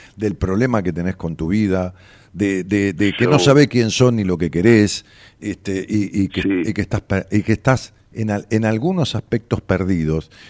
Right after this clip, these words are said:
Speaker 1: con agujeros que llenás con lo que tomás y con lo que fumás. ¿Está claro?
Speaker 2: Sí, sí.
Speaker 1: ¿Se entendió?
Speaker 2: Mira, para terminar, Daniel.
Speaker 1: Porque, porque, por-
Speaker 2: Mi, mi abuela,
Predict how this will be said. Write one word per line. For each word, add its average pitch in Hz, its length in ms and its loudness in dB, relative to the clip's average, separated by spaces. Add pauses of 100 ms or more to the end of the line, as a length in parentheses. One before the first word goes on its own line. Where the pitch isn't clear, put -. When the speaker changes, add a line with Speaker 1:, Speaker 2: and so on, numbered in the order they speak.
(120)
Speaker 1:
con 120 220 0
agujeros 107 640 2
que - 140 -4
llenás 101 580 -2
con 104 160 -4
lo 98 100 -4
que 104 120 -2
tomás 101 560 -2
y 95 80 -6
con 82 160 -4
lo 76 80 -8
que 76 80 -6
fumás. - 420 -14 (180)
¿Está 104 180 -2
claro? 127 380 0 (360)
Speaker 2:
Sí, 127 300 -2 (1000)
sí. 147 240 0
Speaker 1:
¿Se 104 120 -4
entendió? 101 420 4
Speaker 2:
Mira, 139 40 0
para 123 240 -2
terminar, 123 600 -4
Daniel. 95 480 -4
Speaker 1:
Porque, 117 420 2
porque, 120 360 2
por- 123 320 0
Speaker 2:
Mi, 151 120 -2 (100)
mi 139 220 -2
abuela, 160 680 0